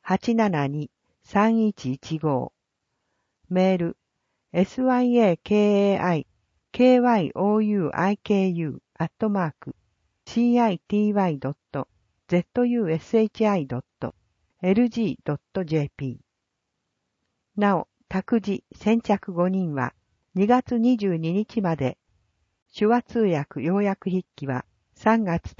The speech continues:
一日までに申し込み。イラストがあります。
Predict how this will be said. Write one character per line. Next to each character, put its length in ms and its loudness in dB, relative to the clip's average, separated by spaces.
一 80 -2
日 300 -4
ま 140 -2
で 100 0
に 140 -2
申 200 -6
し 120 -12
込 160 -8
み。 180 -8
イ 100 -2
ラ 160 2
ス 80 -16
ト 120 0
が 140 -2
あ 40 0
り 120 -4
ま 160 -2
す。 180 -20